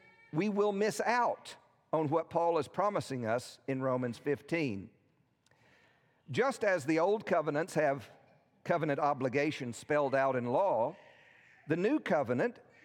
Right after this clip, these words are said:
has its obligations spelled out in law. In Romans chapter eight and verse two, it says, "For the law of the Spirit of life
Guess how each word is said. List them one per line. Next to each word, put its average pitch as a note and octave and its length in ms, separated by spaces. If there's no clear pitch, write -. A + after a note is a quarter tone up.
has F3 220
its C4+ 220
obligations C#3+ 720
spelled D3 400
out C#3 220
in C3+ 140
law. C#3 340
In D#3+ 160
Romans E3 400
chapter E3+ 340
eight E3 200
and D3+ 100
verse D3+ 240
two, G3 240
it A3 100
says, F3+ 260
"For D3+ 120
the C#3 80
law F3 300
of A#3 80
the A#3 80
Spirit G#3+ 360
of F#3+ 120
life F#3+ 480